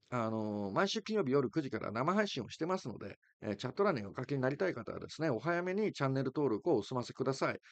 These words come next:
この下にある僕の顔写真か。こっちかな？こっちかな？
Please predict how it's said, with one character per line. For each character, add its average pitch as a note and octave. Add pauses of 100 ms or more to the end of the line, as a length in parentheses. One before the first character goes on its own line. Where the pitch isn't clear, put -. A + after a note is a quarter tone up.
(160)
こ C3+
の A#2+
下 -
に A#2+
あ A#2+
る G2+
僕 A#2
の C3
顔 A#2
写 A#2+
真 F#2
か。 -
こ - (160)
っ -
ち -
か -
な？ - (100)
こ -
っ -
ち -
か -
な？ C3+